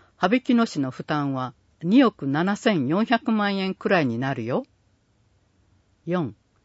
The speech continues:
一食あたりいくらになるの？保護者からの給食費と、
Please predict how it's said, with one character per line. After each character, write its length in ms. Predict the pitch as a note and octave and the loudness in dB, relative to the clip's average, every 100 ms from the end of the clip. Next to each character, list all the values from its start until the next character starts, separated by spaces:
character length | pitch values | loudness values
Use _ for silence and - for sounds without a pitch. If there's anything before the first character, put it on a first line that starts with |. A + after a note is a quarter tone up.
| _ _ _ _ _ | _ _ _ _ _
一 100 | G3 | -8
食 420 | A3 - D4 - C4+ | -6 -4 -4 2 2
あ 100 | C4+ | 2
た 160 | F3 | 0
り 240 | C3+ A#2 - | -2 -6 -8
い 100 | F3 | -8
く 160 | - C4 | 0 2
ら 120 | F#3+ | 2
に 120 | C#3 | 0
な 160 | C3+ C#3 | -2 -6
る 120 | A#2 | -6
の？ 240 | A2+ B3+ - _ _ _ _ _ _ _ _ _ _ _ | -6 -8 -10 _ _ _ _ _ _ _ _ _ _ _
保 120 | A3 | 0
護 100 | A#3 | 2
者 160 | D#4 A#3 | 0 -2
か 140 | - | -4
ら 120 | C#3+ B2 | -6 -6
の 100 | B2 | -8
給 260 | - A3 | -2 -2
食 300 | - G#3 - | -2 -4 -6
費 140 | F3+ - | -8 -8
と、 240 | C3 C3 | -8 -8